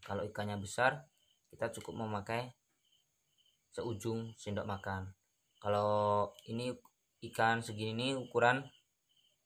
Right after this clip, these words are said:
tujuh on ke atas ya, bosku. Tujuh on ke atas ini kita pakai sedikit aja. Soalnya,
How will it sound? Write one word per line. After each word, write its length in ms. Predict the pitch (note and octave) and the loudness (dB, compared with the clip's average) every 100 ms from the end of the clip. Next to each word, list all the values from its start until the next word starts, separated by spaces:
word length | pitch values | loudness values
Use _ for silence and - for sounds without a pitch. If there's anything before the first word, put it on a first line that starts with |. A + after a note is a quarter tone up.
| _ _ _ _ _ - | _ _ _ _ _ -4
tujuh 960 | A#2+ G#2+ B2 A#2 A#2 A#2 A#2 A#2 - | -2 0 2 4 4 4 4 2 2
on 400 | G#2+ A2 D3 - - _ _ _ _ _ _ - | 4 4 2 -4 -14 _ _ _ _ _ _ 2
ke 80 | F#2+ | 2
atas 240 | - A2 | 2 0
ya, 80 | A2+ | 0
bosku. 320 | G2+ F#2+ G#2 | 0 -2 -6
Tujuh 240 | G2+ G#2 | -4 -2
on 160 | G#2+ G2+ | -2 0
ke 40 | |
atas 360 | G2+ A2+ A2 A2+ | -2 -2 -4 -4
ini 240 | A2 A2 - _ _ _ _ _ | -6 -6 -10 _ _ _ _ _
kita 160 | A#2 A2 | -2 -2
pakai 160 | G2+ | -2
sedikit 400 | G#2+ G2+ G#2+ G#2 | -6 -6 -6 -6
aja. 240 | F#2+ G2 G2 - | -2 -2 -4 -10
Soalnya, 560 | - G#2 A2 A#2 A#2 | -8 -4 0 2 0